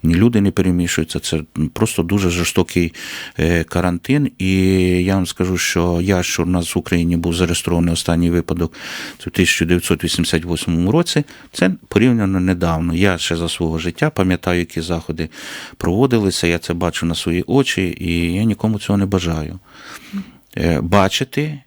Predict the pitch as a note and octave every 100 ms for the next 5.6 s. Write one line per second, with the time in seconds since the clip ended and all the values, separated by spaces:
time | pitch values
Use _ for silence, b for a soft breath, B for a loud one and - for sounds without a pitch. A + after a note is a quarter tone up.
0 | - - F2+ E2+ F#2 G#2+ D#3+ - - F2+
1 | F2+ E2+ - G2+ A2 - G#2 - G2 G2+
2 | F2+ F2 F2+ E2+ E2 G#2 F2 D#2+ E2 -
3 | C#3+ _ B B B B B G2 G2 G2+
4 | G2 G2 F2 F2+ - E2 F#2 E2+ E2+ E2+
5 | E2+ F2 D#2+ F2 E2 E2